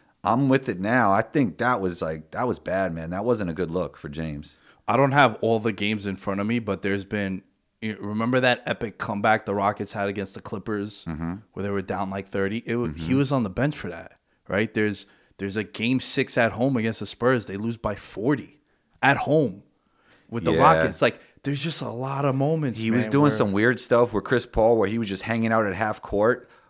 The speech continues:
Speaker 1: while they were playing four on five. It was just a lot. Like, there's a lot of weird stuff going on. He seems to get in and out of shape at a level that doesn't even seem realistic.
Speaker 2: Like, like,
Speaker 1: Like,
Speaker 2: during the season.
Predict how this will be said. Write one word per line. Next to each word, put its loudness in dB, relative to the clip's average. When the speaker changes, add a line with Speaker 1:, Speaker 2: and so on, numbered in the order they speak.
Speaker 1:
while 2
they 2
were 4
playing 0
four 0
on 2
five. 2
It 6
was 8
just 0
a 0
lot. 2
Like, -2
there's -6
a -6
lot 0
of -2
weird -4
stuff 0
going 2
on. 2
He -6
seems -2
to 0
get 2
in -2
and 0
out 4
of 0
shape 0
at -4
a -4
level 2
that -2
doesn't 2
even 0
seem -2
realistic. 0
Speaker 2:
Like, 6
like, 10
Speaker 1:
Like, 12
Speaker 2:
during 10
the 8
season. 2